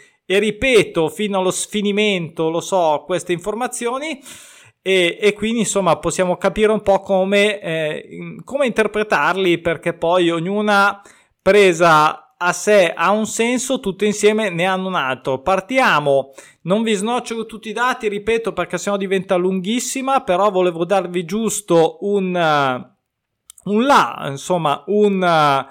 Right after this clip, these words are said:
un primo, una prima panoramica di come interpretare il rendimento dei pronostici naturali. Quest'anno, quest'anno, vediamo chi si è comportato, tra virgolette, bene, chi meno bene.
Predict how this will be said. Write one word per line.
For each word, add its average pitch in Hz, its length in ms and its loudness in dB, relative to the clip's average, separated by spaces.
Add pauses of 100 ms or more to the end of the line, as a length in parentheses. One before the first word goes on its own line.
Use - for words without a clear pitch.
(320)
un 190 260 0
primo, 233 420 0
una 202 160 0
prima 226 300 0
panoramica 233 880 2
di 170 180 -10
come 208 360 0
interpretare 196 680 0
il 170 100 -2
rendimento 180 520 -2
dei 160 100 0
pronostici 190 580 -6
naturali. 202 560 -2 (440)
Quest'anno, 190 1040 2
quest'anno, 165 720 0
vediamo 208 480 2
chi 269 240 -4
si 226 100 -2
è 202 60 4
comportato, 196 920 0
tra 170 140 -4
virgolette, 190 560 0
bene, 208 420 0
chi 202 380 -6
meno 196 400 -2
bene. 151 500 -2